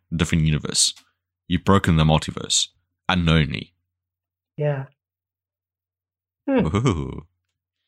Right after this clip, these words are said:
Speaker 2: But then you would
Speaker 1: Makes you
Speaker 2: have
Speaker 1: think,
Speaker 2: no
Speaker 1: eh?
Speaker 2: idea where you're going.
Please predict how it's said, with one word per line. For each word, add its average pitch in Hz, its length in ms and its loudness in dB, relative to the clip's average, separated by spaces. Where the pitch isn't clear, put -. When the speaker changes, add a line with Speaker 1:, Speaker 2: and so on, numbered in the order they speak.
Speaker 2:
But - 120 -6
then 185 200 4
you 180 120 4
would 180 100 4
Speaker 1:
Makes 165 100 0
you 180 60 2
Speaker 2:
have 180 80 2
Speaker 1:
think, 170 120 0
Speaker 2:
no 175 80 2
Speaker 1:
eh? 175 80 2
Speaker 2:
idea 170 380 2
where 156 160 0
you're 156 180 0
going. 147 480 -4